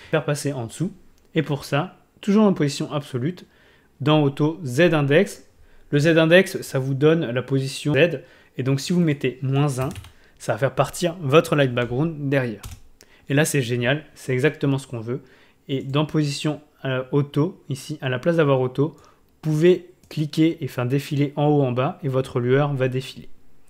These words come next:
Donc, voilà, descendre un petit peu, et à la place d'avoir des pixels, je vais mettre par exemple cinquante pour cent. Donc là, elle est descendue trop bas, mais je peux remonter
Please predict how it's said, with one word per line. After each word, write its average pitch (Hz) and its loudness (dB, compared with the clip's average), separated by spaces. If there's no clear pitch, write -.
Donc, 120 -10
voilà, 123 0
descendre 131 -2
un 165 0
petit 143 -8
peu, 156 -2
et 127 -4
à 123 0
la 123 0
place 151 0
d'avoir 135 -2
des 131 -4
pixels, 139 -2
je 120 -8
vais 120 -4
mettre 117 -8
par 113 -6
exemple 120 -6
cinquante 131 -6
pour 117 -14
cent. 135 -10
Donc 120 -8
là, 143 6
elle 131 2
est 120 -4
descendue 123 -6
trop 151 -2
bas, 139 -2
mais 131 -6
je - -10
peux 143 -2
remonter 131 -4